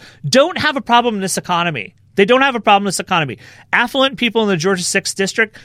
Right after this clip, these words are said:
whatever's going on that's bad, if Donald Trump screws something up, if it's never gonna land on those people. They're always gonna think,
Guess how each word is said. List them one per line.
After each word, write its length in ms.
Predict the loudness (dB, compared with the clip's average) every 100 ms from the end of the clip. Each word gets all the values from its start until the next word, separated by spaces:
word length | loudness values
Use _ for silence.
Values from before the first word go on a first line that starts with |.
| -10
whatever's 400 | 2 4 4 2
going 300 | 2 4 4
on 160 | 4 4
that's 180 | 2 0
bad, 420 | 0 0 0 -6 -8
if 160 | -4 0
Donald 260 | 2 2 2
Trump 320 | 0 -2 _ -16
screws 420 | -12 -4 -2 -2
something 300 | 0 -2 -2
up, 240 | -2 -4 -4
if 240 | -8 -8 -20 -20 -20 -4
it's 160 | -2 2
never 220 | 2 2
gonna 160 | 2 2
land 340 | 4 2 4
on 180 | 4 4
those 220 | 0 0
people. 460 | -4 -8 -8 -16 -16 -12
They're 280 | 0 4 6
always 320 | 6 4 2
gonna 180 | 0 -2
think, 260 | 0 -2